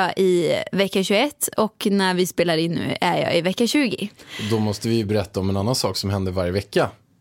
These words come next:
Speaker 1: Som, aha, v-, aha, du menar när jag går in i en ny vecka, vad som här sker?
Speaker 2: Från mitt håll till ditt håll.
Speaker 1: Okej, kör.
Speaker 2: Men vadå kör? Du vet ju om det. Vet du inte vad jag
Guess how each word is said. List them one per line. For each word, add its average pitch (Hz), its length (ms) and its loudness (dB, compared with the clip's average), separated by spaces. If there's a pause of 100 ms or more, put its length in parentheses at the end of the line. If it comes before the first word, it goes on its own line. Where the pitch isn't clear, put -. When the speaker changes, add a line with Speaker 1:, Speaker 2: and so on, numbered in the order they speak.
(600)
Speaker 1:
Som, 202 960 2 (180)
aha, 262 440 2
v-, 220 420 -4
aha, 233 500 2
du 214 220 2
menar 220 220 2
när 208 100 2
jag 208 120 2
går 208 120 2
in 214 140 2
i - 20 4
en 214 100 4
ny 226 120 2
vecka, 196 280 0
vad 180 120 0
som 190 140 0
här 202 160 0
sker? - 460 0 (440)
Speaker 2:
Från 113 280 0
mitt 180 240 -4
håll 92 300 0
till 110 220 -4
ditt 160 280 -4
håll. - 260 -6 (600)
Speaker 1:
Okej, 202 640 0
kör. - 500 -2 (400)
Speaker 2:
Men 131 100 2
vadå 185 160 0
kör? 78 500 -4
Du 131 140 -2
vet 170 220 0
ju 175 40 4
om 196 220 2
det. 87 140 -4
Vet 151 200 0
du - 80 -4
inte 170 120 -2
vad 135 100 2
jag 156 60 0